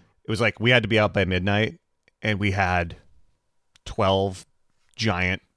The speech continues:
bags of trash just sitting in the garage. And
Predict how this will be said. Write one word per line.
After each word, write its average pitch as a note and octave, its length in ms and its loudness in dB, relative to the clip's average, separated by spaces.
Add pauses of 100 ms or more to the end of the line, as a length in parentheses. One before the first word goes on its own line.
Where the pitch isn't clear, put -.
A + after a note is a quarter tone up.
(100)
bags E2+ 400 -2
of F2+ 140 -12
trash F2+ 600 -6 (180)
just - 180 -6
sitting F#2 260 -2
in F#2 80 -4
the F2+ 80 -6
garage. F2 560 -6 (520)
And G2+ 220 -2